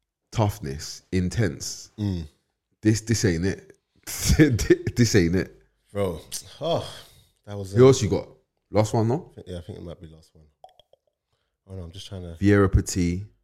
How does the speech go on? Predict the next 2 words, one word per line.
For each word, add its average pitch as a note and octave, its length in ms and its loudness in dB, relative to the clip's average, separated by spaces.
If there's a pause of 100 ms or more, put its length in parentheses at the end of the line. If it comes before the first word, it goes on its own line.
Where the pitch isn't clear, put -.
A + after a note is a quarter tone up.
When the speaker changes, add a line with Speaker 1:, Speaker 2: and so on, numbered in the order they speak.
(720)
Speaker 1:
Mascherano, F2 1040 -2 (300)
Alonso. E2+ 720 -2